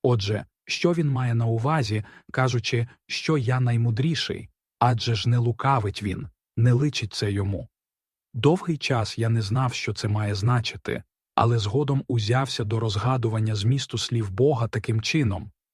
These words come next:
Я пішов до одного з тих людей, що їх вважають мудрими, щоб уже де-де, думав я, а тут доведу помилковість віщування і заявлю оракулу.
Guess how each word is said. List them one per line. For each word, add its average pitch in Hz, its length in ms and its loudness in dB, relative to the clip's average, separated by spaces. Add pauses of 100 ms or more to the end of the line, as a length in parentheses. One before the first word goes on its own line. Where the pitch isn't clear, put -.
(200)
Я 143 240 2
пішов 139 480 -2
до 127 200 2
одного 127 500 2
з - 100 -6
тих 127 260 -2
людей, 110 460 0 (220)
що - 240 0
їх 120 280 -2
вважають 117 560 0
мудрими, 123 720 2 (260)
щоб - 340 -2
уже 127 360 0
де-де, 117 640 0 (260)
думав 104 380 0
я, 104 280 -2 (300)
а 110 140 4
тут 165 320 -2
доведу 127 480 2
помилковість 127 840 0
віщування 139 800 0 (200)
і 127 80 4
заявлю 120 500 2
оракулу. 104 640 -2